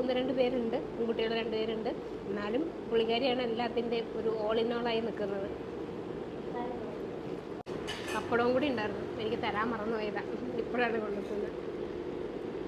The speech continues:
ഇതിപ്പോൾ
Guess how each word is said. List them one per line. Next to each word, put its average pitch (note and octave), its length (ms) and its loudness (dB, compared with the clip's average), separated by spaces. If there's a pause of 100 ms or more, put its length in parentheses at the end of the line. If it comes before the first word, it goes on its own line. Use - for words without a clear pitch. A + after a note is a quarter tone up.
(3000)
ഇതിപ്പോൾ B3 300 2